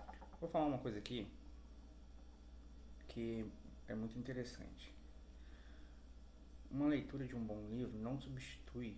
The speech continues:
a sua leitura e as suas percepções da palavra, tá? Só enriquece. A gente tem que explorar isso bem. Um livro, por mais, é,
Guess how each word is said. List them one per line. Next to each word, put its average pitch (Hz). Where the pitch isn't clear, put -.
a 107
sua 127
leitura 110
e 110
as 104
suas 127
percepções 110
da 107
palavra, 104
tá? 131
Só -
enriquece. 151
A 104
gente 104
tem 110
que 120
explorar 110
isso 113
bem. 110
Um 123
livro, 123
por 107
mais, 123
é, 107